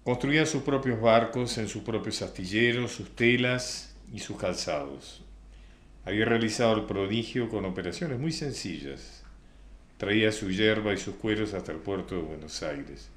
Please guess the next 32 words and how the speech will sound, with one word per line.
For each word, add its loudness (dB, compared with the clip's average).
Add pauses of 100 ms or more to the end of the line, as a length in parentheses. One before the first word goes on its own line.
(500)
Los -8
vendía 0
y -4
con -2
el 0
oro 4
adquiría -2
en -4
Europa -2 (460)
los -4
materiales 0
que -6
necesitaba -2 (380)
y -4
contrataba 2
a 0
los -2
técnicos -2
que -8
le -6
hacían -10
falta. -10 (800)
Nada 4
más 2
simple, 2
honrado 4
y -2
aparentemente -2
más 0
merecedor -4
de -6
elogios. -10